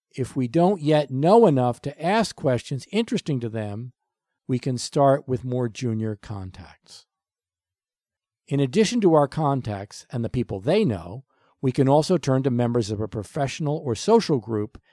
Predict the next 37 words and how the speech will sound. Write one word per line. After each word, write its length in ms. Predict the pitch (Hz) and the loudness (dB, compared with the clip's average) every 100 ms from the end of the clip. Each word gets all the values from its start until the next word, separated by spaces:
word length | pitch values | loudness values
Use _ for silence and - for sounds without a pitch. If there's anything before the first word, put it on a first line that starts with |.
| _ | _
including 440 | 131 139 139 123 | -8 0 2 2
alumni 500 | 117 123 165 160 120 | 0 0 0 0 0
from 220 | 117 117 - | -2 -6 -4
any 220 | 143 170 | -2 -2
school 380 | 160 - 135 139 | -4 -6 -2 0
or 40 | |
program 520 | 131 131 123 120 117 | 0 -2 -2 -2 -4
we 80 | 113 | -4
have 160 | 110 - | -6 -6
participated 680 | 127 156 - 117 95 87 | -8 -8 -8 -8 -10 -10
in. 200 | 85 78 _ _ _ _ _ _ _ _ _ _ _ | -16 -18 _ _ _ _ _ _ _ _ _ _ _
The 80 | 135 | -2
process 480 | - 170 156 175 127 | 4 4 4 0 -4
is 100 | 110 | 0
largely 360 | 117 131 160 | 2 2 0
the 80 | 165 | -4
same 520 | - 139 120 127 131 - _ _ | -2 -2 -2 -4 -8 -18 _ _
for 140 | 123 | -6
these 260 | 117 202 185 | -2 -2 -2
contacts, 680 | 123 110 104 104 104 - - | -4 -6 -6 -8 -10 -14 -8
conveying 680 | 120 113 135 147 151 151 139 _ _ | -6 -2 0 2 0 -2 -8 _ _
what 240 | 127 147 | -4 -2
we 160 | 127 113 | -4 -4
do 540 | 101 135 135 151 190 | 2 4 6 4 2
and 160 | 123 110 | -4 -2
do 140 | 120 | 0
not 260 | 151 165 135 | 0 0 -2
know 380 | 110 107 107 135 | -4 -2 -4 -6
and 160 | 113 | -6
asking 380 | 117 131 - 135 | -2 -4 -4 -8
questions 480 | - 127 - 117 110 | -4 -4 -4 -6 -6
that 100 | 117 | -4
are 100 | 120 | -4
interesting 540 | 131 117 113 120 110 104 _ _ | -6 -10 -10 -10 -10 -12 _ _
to 100 | - | -12
the 100 | 104 | -10
contact. 540 | - 104 92 90 87 | -10 -10 -12 -14 -20